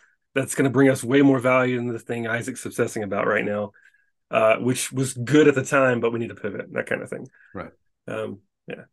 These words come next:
Speaker 2: Which is why if you deliver more iteratively, you could have locked in some of those gains.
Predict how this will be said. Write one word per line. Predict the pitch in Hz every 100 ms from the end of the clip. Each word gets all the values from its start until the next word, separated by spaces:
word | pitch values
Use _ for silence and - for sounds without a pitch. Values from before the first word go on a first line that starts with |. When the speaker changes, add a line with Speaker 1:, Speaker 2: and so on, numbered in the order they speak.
| -
Speaker 2:
Which | 120 135
is | -
why | 117 107
if | 104
you | 104
deliver | 107 110 104 92 90 - -
more | 123 117
iteratively, | 156 185 139 120 113 110 117
you | 101
could | 110
have | 101
locked | 104 101 -
in | 110 98
some | 98
of | 92
those | 92
gains. | - 101 95 87 87 -